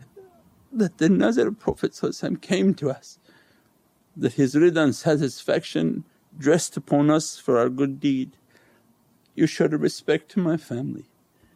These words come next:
You kept the ihtiram and you show a respect and a love. For the sake of that love, I give you something that's so free and powerful of mine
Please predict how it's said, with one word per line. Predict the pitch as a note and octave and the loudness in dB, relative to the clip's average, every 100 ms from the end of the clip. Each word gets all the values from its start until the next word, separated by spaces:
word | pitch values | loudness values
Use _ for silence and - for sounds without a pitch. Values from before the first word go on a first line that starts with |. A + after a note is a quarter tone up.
| _ _ _ _ _ _ - | _ _ _ _ _ _ -6
You | B2 | 0
kept | E3 D#3+ | -2 2
the | D3 | 0
ihtiram | G#2 D3 - D3+ D#3+ E3+ D#3 | 2 -2 0 2 2 2 0
and | C3 | 0
you | C3+ | 0
show | C#3 E3+ D#3+ | 0 2 2
a | C#3 | 4
respect | C3+ - - D#3 - - | 2 -2 -2 -2 -2 -6
and | G3 | -6
a | F3 | -2
love. | E3+ D#3+ E3+ _ _ _ _ _ _ _ _ | 0 0 -2 _ _ _ _ _ _ _ _
For | - | -8
the | C3 D3+ | -4 -4
sake | - D#3+ - | 0 0 2
of | D#3+ | 0
that | A2+ G#2+ | -2 -2
love, | - - A2 - _ _ - | 2 2 2 -4 _ _ -6
I | - | -4
give | - G#3+ | -2 -2
you | G3 | -2
something | A3 - - - C#3 C4 | -2 -2 -4 -2 -2 -2
that's | G#3+ - - _ _ - | -4 -6 -20 _ _ -20
so | - G3+ E3 | 0 2 2
free | - - G#3 A#3 A3 F#3 | -2 2 4 6 6 6
and | D#3+ | 4
powerful | - F#3 F#3 D3+ D#3 D3 | 4 4 4 2 2 2
of | C#3 | 2
mine | C#3+ D3+ D3+ C#3 | 2 2 2 0